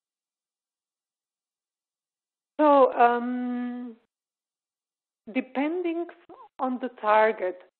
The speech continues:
the correlation can be very high or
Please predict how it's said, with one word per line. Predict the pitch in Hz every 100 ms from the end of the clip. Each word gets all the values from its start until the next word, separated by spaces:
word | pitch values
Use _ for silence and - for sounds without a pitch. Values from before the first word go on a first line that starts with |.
| _
the | 208 202
correlation | - 220 208 208 220 262 - 269 254 247
can | 220 196 202
be | 190
very | 165 185 240 285
high | - 247 254 330 - _ _ _ _ _ _ _ _ _ _ -
or | 233 214 220 226 240 262